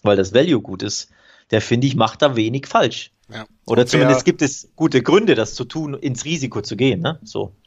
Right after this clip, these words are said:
Speaker 2: Und wer vielleicht nur einen kleinen, äh, Kicker irgendwie noch für einen Kombischein braucht, der kann hier tatsächlich dann eben, weil die Quoten auf Nürnberg auch so hoch sind, finde ich schon auch mal auf, äh, aufs eins X gucken. Also Nürnberg gewinnt oder unentschieden. Das heißt, für uns der kleine Favorit holt den Sieg oder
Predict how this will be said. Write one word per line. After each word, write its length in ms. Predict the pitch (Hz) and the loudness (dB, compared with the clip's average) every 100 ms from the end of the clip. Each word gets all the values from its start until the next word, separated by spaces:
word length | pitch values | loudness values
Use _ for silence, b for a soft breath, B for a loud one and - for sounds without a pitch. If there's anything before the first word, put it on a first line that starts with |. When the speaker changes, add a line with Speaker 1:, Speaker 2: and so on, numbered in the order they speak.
| _ | _
Speaker 2:
Und 160 | - 113 | -18 -6
wer 140 | 120 | -4
vielleicht 320 | - 135 127 - | -2 -2 -2 -4
nur 100 | 123 | -10
einen 60 | |
kleinen, 380 | 110 120 127 135 | -6 -6 -6 -8
äh, 180 | 120 120 | -12 -14
Kicker 380 | - 135 147 131 | -12 -6 -4 -4
irgendwie 260 | 131 131 | -6 -10
noch 160 | 131 123 | -12 -12
für 100 | 131 | -12
einen 120 | 120 | -10
Kombischein 480 | - 123 147 143 139 | -4 -4 -2 -4 -2
braucht, 260 | 139 139 | 0 0
der 80 | 135 | -4
kann 220 | - 143 | -4 -6
hier 160 | 135 139 | -4 -6
tatsächlich 500 | 147 135 135 139 - | -6 -4 -4 -6 0
dann 220 | 135 135 | 0 0
eben, 320 | 127 131 120 | -4 -6 0
weil 160 | 117 127 | 2 2
die 80 | 143 | 0
Quoten 280 | 135 135 131 | -6 -2 -2
auf 120 | 120 | -4
Nürnberg 260 | 131 131 | -4 -2
auch 140 | 120 127 | -4 -4
so 140 | 135 | -6
hoch 100 | 127 | -6
sind, 180 | - 131 B B B B - | -6 -10 B B B B -12
finde 140 | 139 | -10
ich 40 | |
schon 140 | - 160 | -8 -6
auch 100 | 139 | -4
mal 120 | 135 | -2
auf, 360 | 107 123 123 131 | -2 -6 -8 -4
äh, 20 | |
aufs 500 | 131 127 101 123 - | 0 0 0 -4 -8
eins 240 | 131 123 | -10 -8
X 260 | 143 - - | -12 -12 -10
gucken. 380 | - 110 117 117 | -10 -10 -10 -10
Also 220 | 110 117 | -8 -6
Nürnberg 440 | 117 127 131 123 | -4 -2 0 -2
gewinnt 360 | - 117 127 - | -2 -8 -10 -6
oder 440 | 147 156 165 107 92 | 4 6 6 4 4
unentschieden. 640 | 107 104 104 117 117 135 | -4 -6 -8 -10 -12 -8
Das 140 | 110 | 0
heißt, 260 | 117 117 - | 0 0 -6
für 140 | 117 | -6
uns 340 | 104 160 190 - | -2 -2 -4 0
der 220 | 120 113 | 2 2
kleine 420 | - 120 131 135 | 0 -2 -2 -4
Favorit 540 | - 120 120 131 160 B B B B - | -4 -4 -4 -8 -12 B B B B 0
holt 200 | 139 135 | 0 0
den 160 | 123 | -6
Sieg 260 | 110 139 - | -8 -12 -8
oder 340 | 123 143 139 | 0 4 4